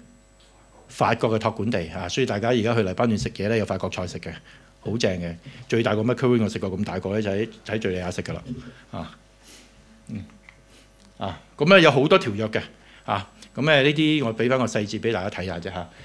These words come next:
咁一個呢，麥馬洪侯賽因協定，麥-，麥馬洪有冇，有，熟唔熟啊？呢個名？點解咁熟啊？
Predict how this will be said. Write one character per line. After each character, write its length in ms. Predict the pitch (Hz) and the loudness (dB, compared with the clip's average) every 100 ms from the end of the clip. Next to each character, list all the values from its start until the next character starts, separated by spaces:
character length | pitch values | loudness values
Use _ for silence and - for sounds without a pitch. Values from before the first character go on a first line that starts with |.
| - - | -20 0
咁 100 | 147 | 2
一 40 | |
個 100 | 147 | 6
呢， 120 | 143 | 6
麥 160 | 135 113 | 4 0
馬 180 | 101 117 | 2 0
洪 200 | 101 87 | 0 -6
侯 160 | 90 98 | -6 -4
賽 140 | 120 | 0
因 80 | 127 123 | 0 0
協 120 | 120 | -4
定， 160 | 92 85 - - - | -6 -10 -16 -18 0
麥-， 220 | 139 147 - - | 0 0 -8 -4
麥 100 | 147 | 0
馬 200 | 147 185 175 107 | 4 6 6 4
洪 200 | 104 131 | 0 -6
有 80 | 139 | -2
冇， 160 | 127 135 | 0 0
有， 180 | 135 123 127 | -2 -6 -2
熟 140 | - | 0
唔 80 | 110 | 2
熟 100 | 117 | 4
啊？ 80 | 127 | 6
呢 60 | 143 | 8
個 80 | |
名？ 200 | 117 104 - - - - - - - - - - - - - - | 6 4 0 -10 -12 -14 -18 -18 -20 -18 -18 -16 -16 -14 -18 -2
點 100 | 127 | 6
解 60 | |
咁 160 | 139 123 | 6 6
熟 100 | 113 | 2
啊？ 240 | 101 98 | -2 -6